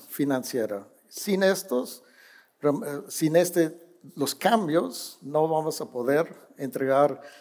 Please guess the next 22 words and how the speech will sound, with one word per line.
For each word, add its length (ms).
lo 100
que 100
necesitamos 800
a 140
los 220
países 480
para 240
que 120
puedan 360
ser 200
parte 360
de 100
este 180
proceso 440
de 80
cambio. 360
Los 220
bancos 380
pueden 340
apoyar 640
el 80
proceso, 720